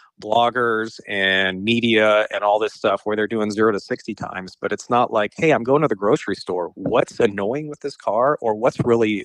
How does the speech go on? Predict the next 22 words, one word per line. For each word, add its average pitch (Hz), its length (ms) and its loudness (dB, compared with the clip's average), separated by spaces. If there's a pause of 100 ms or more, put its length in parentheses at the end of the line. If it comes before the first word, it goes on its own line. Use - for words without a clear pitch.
(140)
a 104 100 -2
benefit - 520 -2
to 104 100 -2
having 139 280 -2
it?" - 140 -14 (800)
So 110 600 4
I 120 60 4
kinda 147 280 2
just 135 160 -6
try 117 160 2
to 113 60 0
throw 104 240 2
some 104 200 -6
little 101 200 2
things 98 260 -6
together 92 360 -4
like 87 180 -6
that, 90 240 -2
and, 90 300 -12
and 87 380 -14
hopefully 104 420 -4
they, 104 300 -2